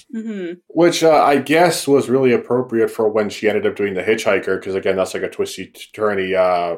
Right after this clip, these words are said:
Speaker 2: you know, film noir. Again, once the, the film movement was, was kind of on its last legs. But, um, with something like this, uh, Never Fear, which, um, i-, if you're trying to look up this film after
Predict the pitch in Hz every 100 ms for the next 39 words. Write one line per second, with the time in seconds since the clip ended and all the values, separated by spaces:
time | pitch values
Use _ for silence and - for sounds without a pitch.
0 | - 85 78 - _ _ - 113 104 104
1 | 104 104 101 95 95 - 104 98 95 92
2 | 92 _ 98 104 95 - 107 98 95 -
3 | _ _ _ 98 - 110 107 107 98 104
4 | 98 98 - 98 90 - 104 98 95 87
5 | 98 87 - 107 101 95 - - - -
6 | _ - 120 113 110 107 107 104 104 101
7 | _ _ _ - 110 151 160 135 107 98
8 | 113 139 110 - 113 101 107 101 - 143
9 | 139 107 104 - _ - 110 - 95 101
10 | 92 87 80 107 110 110 117 104 117 107
11 | 104 113 - 95 - 104 95 90 90 -
12 | 101 107 - 101 92